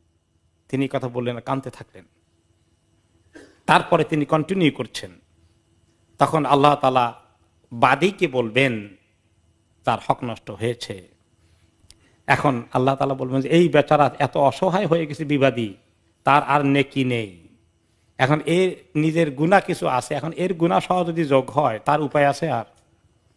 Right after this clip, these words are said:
আল্লাহ তাআলা আমাদেরকে এই খবরটা দুনিয়াতে দেওয়ার জন্য,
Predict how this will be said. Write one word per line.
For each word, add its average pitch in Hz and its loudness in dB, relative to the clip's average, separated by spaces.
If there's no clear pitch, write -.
আল্লাহ 175 2
তাআলা 135 2
আমাদেরকে 180 2
এই 156 2
খবরটা 151 2
দুনিয়াতে 143 2
দেওয়ার 117 2
জন্য, 113 -2